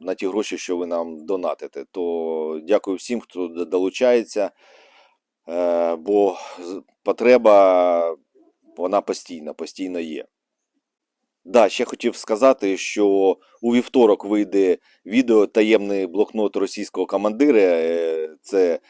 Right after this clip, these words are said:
трофейний блокнот. Е, ми огляд зробили разом,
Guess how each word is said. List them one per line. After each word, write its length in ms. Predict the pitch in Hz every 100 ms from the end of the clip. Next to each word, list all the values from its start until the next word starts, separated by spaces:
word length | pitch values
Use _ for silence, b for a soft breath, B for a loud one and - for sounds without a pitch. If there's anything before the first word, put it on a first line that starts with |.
| _
трофейний 540 | 107 107 110 92 87 85
блокнот. 560 | 85 98 123 151 156 b b b
Е, 400 | 85 90 92 92 90
ми 500 | 98 104 117 110 95
огляд 420 | 135 127 104 101
зробили 840 | 92 107 98 107 101 95 92 92
разом, 420 | 95 98 107 101